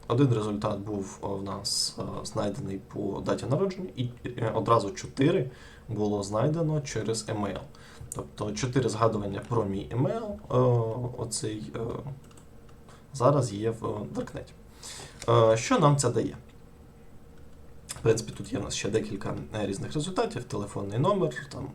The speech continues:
адреса, е, різні всякі, е, речі, які взагалі можна ще моніторити. Е, але,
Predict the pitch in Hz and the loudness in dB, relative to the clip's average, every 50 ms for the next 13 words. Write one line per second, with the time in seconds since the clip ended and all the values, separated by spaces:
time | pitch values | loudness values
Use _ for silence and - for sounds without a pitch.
0 | - - - 107 131 160 180 185 185 - - 131 127 127 123 120 123 - - - | -8 -8 -4 2 4 4 4 4 2 -2 0 0 2 2 2 0 -2 -6 -14 -20
1 | - - - - - - - - - - - 113 110 107 101 101 101 98 101 101 | -20 -20 -20 -20 -18 -18 -18 -18 -16 -12 -6 -4 -2 0 0 0 0 0 0 0
2 | 101 104 104 104 127 - - - 101 98 95 - - 104 104 104 98 95 90 - | 0 -2 -2 -4 -4 -4 -4 -4 -4 -6 -6 -6 -4 -2 -2 -2 -2 -2 -4 -2
3 | 104 101 101 98 98 98 - - - 98 98 98 - - 110 104 107 - 113 101 | -2 0 0 0 0 -2 -2 -2 -2 -2 -2 -4 -4 -4 -4 -4 -4 -2 -4 -2
4 | 104 104 98 95 98 98 98 92 - - - 107 113 127 165 185 185 - 247 214 | -2 -2 -2 -2 -2 -4 -4 -6 -6 -4 -4 0 0 2 2 2 2 0 0 0
5 | 185 180 160 - - - - - - - - - - - - - - 110 110 104 | 0 -2 -6 -8 -8 -16 -18 -18 -18 -18 -18 -20 -20 -20 -20 -4 0 2 2 4
6 | 107 110 131 170 202 233 214 190 | 4 6 6 8 8 6 6 4